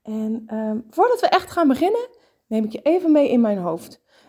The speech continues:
Ehm, zoals je hebt kunnen zien wellicht, heb ik de naam van mijn podcast ook, ehm, veranderd. Wel leuk om dat even te noemen. Ehm, de afgelopen weken heb ik echt heel hard nagedacht over mijn podcast. En ik dacht ineens, ehm, "Uit liefde voor je A D H D."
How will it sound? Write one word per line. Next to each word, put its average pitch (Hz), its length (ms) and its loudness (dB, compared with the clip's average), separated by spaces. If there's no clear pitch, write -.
Ehm, 269 420 2
zoals 330 260 2
je 349 60 -2
hebt 339 120 -6
kunnen 339 180 2
zien 392 180 2
wellicht, 339 340 2
heb 240 100 -4
ik 233 100 -2
de 214 80 -2
naam 202 220 0
van 196 100 -8
mijn 185 140 -4
podcast 254 460 -6
ook, 233 340 -2
ehm, 202 420 -2
veranderd. 370 540 0
Wel 294 120 2
leuk 320 200 8
om 285 100 0
dat 294 140 -2
even 254 240 -2
te 220 100 -10
noemen. 370 300 -4
Ehm, 220 380 -12
de - 120 -20
afgelopen 285 680 0
weken 285 340 0
heb 277 100 0
ik 294 100 -6
echt 277 200 -6
heel 311 280 4
hard 311 140 2
nagedacht 277 460 -2
over 240 180 -4
mijn 220 160 -6
podcast. 277 600 -10
En 233 400 0
ik 247 160 -10
dacht 320 220 -4
ineens, 277 440 0
ehm, 226 340 -8
"Uit 285 220 2
liefde 320 380 4
voor 285 220 0
je 277 100 0
A 254 180 -2
D 240 40 -2
H 226 200 0
D." 214 60 -6